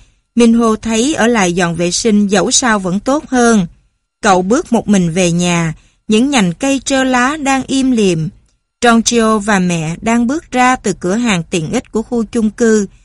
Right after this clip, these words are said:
Minho liền nấp vào cột đèn đường gần đấy. "Đưa đây nào!"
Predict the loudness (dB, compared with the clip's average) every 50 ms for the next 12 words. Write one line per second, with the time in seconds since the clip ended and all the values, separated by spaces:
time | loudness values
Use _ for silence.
0 | _ _ _ _ _ 2 4 4 4 4 2 2 2 2 2 2 2 2 0 0
1 | -2 -2 -4 -4 -4 -4 -4 -4 -6 -6 -4 -2 -2 0 0 -2 -2 -2 -2 0
2 | 0 0 -2 -2 -2 -2 -2 -2 -2 -2 -2 -2 -2 -2 -4 -6 -10 _ _ _
3 | _ _ _ _ _ _ _ _ _ _ _ _ _ _ _ _ _ _ _ _
4 | _ _ _ _ _ _ _ _ _ 2 4 4 4 4 4 4 4 4 4 4
5 | 4 4 4 4 4 2 0 -2